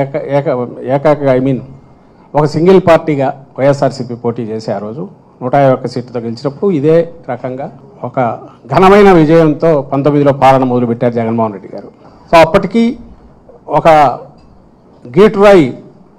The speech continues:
ఒక కొలమానం కొలబద్ద పంతొమ్మిది ఇరవై నాలుగు మధ్య తన పాలనతో జగన్మోహన్ రెడ్డి. ఇరవై నాలుగు అంటే ఒకసారి ఏడాది క్రితం చంద్రబాబు నాయుడు గారు మళ్ళీ అధికారంలోకి వచ్చారు. మూడు పార్టీలు కలిసి భారీ మెజారిటీతో, అత్యంత భారీ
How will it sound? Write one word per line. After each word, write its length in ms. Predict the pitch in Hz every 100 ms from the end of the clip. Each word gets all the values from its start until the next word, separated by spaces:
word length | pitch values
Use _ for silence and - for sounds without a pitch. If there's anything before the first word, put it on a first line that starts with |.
| _ _ -
ఒక 180 | 127 139
కొలమానం 420 | 143 156 160 160 151
కొలబద్ద 400 | 139 131 123 110 107 - - _ _ _ _ _ _ _ 135
పంతొమ్మిది 420 | - 165 160 160 151
ఇరవై 180 | 143 139
నాలుగు 220 | 139 127 123
మధ్య 180 | 120 147 190 - 131
తన 120 | 127 123
పాలనతో 400 | 127 131 123 147 120
జగన్మోహన్ 420 | 113 117 104 104
రెడ్డి. 160 | 92 - _ - 147
ఇరవై 200 | 165 220 208
నాలుగు 260 | 202 196 180 160
అంటే 120 | 160 175
ఒకసారి 240 | 160 165 156
ఏడాది 260 | 160 160 151
క్రితం 240 | 147 175 185 - -
చంద్రబాబు 320 | 131 147 151 151
నాయుడు 160 | 143 139
గారు 140 | 160 135
మళ్ళీ 180 | 147 165 - 131
అధికారంలోకి 520 | 135 143 127 113 -
వచ్చారు. 300 | 101 107 135 202 - _ _ _ _ _ _
మూడు 220 | 139 165 156
పార్టీలు 340 | 160 147 139 127
కలిసి 260 | 120 117 208 - _ _ 143
భారీ 200 | 165 175 156
మెజారిటీతో, 580 | 139 139 131 127 120 190 - _ -
అత్యంత 300 | 139 151 143 135
భారీ 200 | 127 135